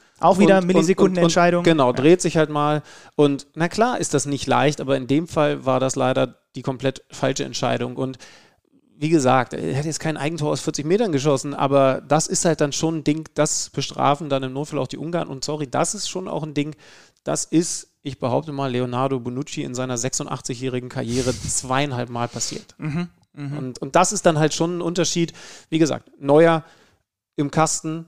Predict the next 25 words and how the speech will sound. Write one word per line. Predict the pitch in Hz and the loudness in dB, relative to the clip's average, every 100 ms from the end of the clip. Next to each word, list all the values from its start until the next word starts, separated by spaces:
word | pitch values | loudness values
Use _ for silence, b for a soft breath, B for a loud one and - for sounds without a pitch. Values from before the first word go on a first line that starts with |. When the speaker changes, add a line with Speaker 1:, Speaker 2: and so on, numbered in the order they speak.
| _ _ _ _ _ | _ _ _ _ _
Speaker 2:
dann | 143 | -4
fällt | 139 151 | -2 0
doch | 165 | 0
kein | - 123 | -2 -6
Tor. | 110 - _ _ _ _ | -8 -12 _ _ _ _
Und | 139 131 - | -10 -2 2
das | 156 | 2
ist | 165 | 2
so | 160 | 0
ein | 147 | 0
bisschen | 156 151 | -4 -4
typisch | 185 190 170 | -4 -4 -4
für, | - 156 147 139 143 | 0 4 4 4 0
für | - 139 | -4 -2
dieses | 135 131 123 | -2 -2 -4
Spiel, | - 180 156 151 b b b | -2 4 4 2 b b b
dass | - 139 - | -2 -2 -2
es | 143 127 - - _ | -2 -2 -2 -6 _
immer | 147 151 156 | 0 2 0
noch | 147 147 - | 0 -4 -2
mal | 143 139 143 143 - | 0 0 0 -2 -6
einen | 135 131 | -10 -6
Fehler | - 139 131 | 0 2 2
mehr | 127 139 | 2 0
brauchte, | 135 120 120 - 127 | 0 -2 -2 -4 -6